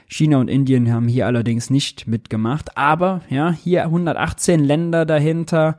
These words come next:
bei der Atomdiskussion zweiundzwanzig Länder dahinter.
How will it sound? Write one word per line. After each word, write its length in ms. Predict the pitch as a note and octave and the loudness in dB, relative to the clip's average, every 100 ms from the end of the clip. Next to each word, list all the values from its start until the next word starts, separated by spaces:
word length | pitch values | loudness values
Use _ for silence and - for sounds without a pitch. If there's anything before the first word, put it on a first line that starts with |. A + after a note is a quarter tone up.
| - - - _ _ | -10 -20 -20 _ _
bei 400 | C3 C#3 C#3+ - - | 2 4 4 2 -6
der 360 | - C3 C3+ - | -10 -2 0 0
Atomdiskussion 1120 | C#3 D3 D3+ C#3+ C#3 - C3+ B2+ C3+ C3 B2 | 0 0 2 0 -2 -4 -6 -4 -2 -2 -2
zweiundzwanzig 1040 | - - C3+ D#3 D#3+ C#3 B2+ B2 - B2+ B2 | -6 -4 0 2 0 0 -2 -2 -2 -4 -2
Länder 420 | B2 C3 B2 A#2 | 0 0 0 0
dahinter. 720 | G#2+ A#2+ C3 C3 E3+ G3+ | 0 0 0 0 -2 -2